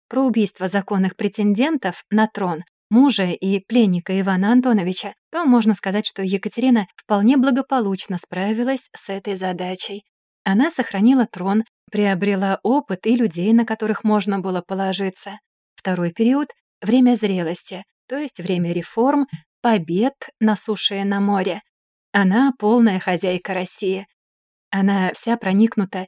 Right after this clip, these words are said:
идеями энциклопедистов и просветителей. Ее наказ переиздается, а во Франции запрещен к изданию. Она проповедует свободу и веротерпимость.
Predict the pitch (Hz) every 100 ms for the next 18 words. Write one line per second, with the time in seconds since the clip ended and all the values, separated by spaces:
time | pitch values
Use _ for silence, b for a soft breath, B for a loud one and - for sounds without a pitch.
0 | - 214 190 208 190 190 185 190 190 185
1 | 190 180 226 - 180 208 220 202 - 180
2 | - 196 - 190 202 - _ _ - 202
3 | 220 220 196 190 208 240 - - 254 269
4 | 196 170 185 180 190 214 - 180 180 185
5 | 175 220 269 247 190 175 - _ 202 254
6 | 277 247 240 226 226 185 190 190 175 185
7 | 202 _ _ _ - 190 214 247 214 185
8 | 180 196 180 185 - 180 175 233 196 180
9 | 185 185 - 180 208 190 - 175 190 175
10 | 160 -